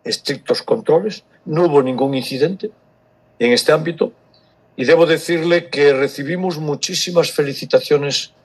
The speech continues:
de muchas familias. Porque es cierto que había una preocupación covid, como es natural, y que yo también tengo,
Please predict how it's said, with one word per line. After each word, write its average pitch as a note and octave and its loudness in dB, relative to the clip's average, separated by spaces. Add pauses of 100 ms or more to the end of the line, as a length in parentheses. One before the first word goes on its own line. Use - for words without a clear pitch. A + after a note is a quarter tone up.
(240)
de B2 0
muchas B2 -2
familias. - -12 (1040)
Porque C3 2 (580)
es E3 -2
cierto F#3+ 0
que B2+ 6
había C3+ 4
una C3+ 0
preocupación B2+ -4
covid, A3+ -2
como - 0
es - -2
natural, G#3 2
y F#2 -12
que E2+ -8
yo - -2
también B2 -4
tengo, D3 2